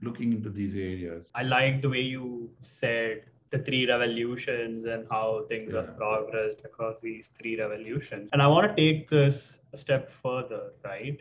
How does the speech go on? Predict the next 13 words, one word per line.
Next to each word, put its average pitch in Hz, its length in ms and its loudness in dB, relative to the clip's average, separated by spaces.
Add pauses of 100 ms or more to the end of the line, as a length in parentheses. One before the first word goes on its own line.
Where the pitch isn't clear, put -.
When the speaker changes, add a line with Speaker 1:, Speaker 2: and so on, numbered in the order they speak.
(140)
Speaker 2:
And 123 480 -4
talk 135 260 6
about 135 320 4
the 143 60 -8
fourth 139 320 0
revolution, 117 880 -2
or 113 460 2
pseudo 120 480 -4
term, 110 440 2 (500)
the 117 60 -4
digital 127 420 -6
revolution, 110 840 -4
where 107 220 -4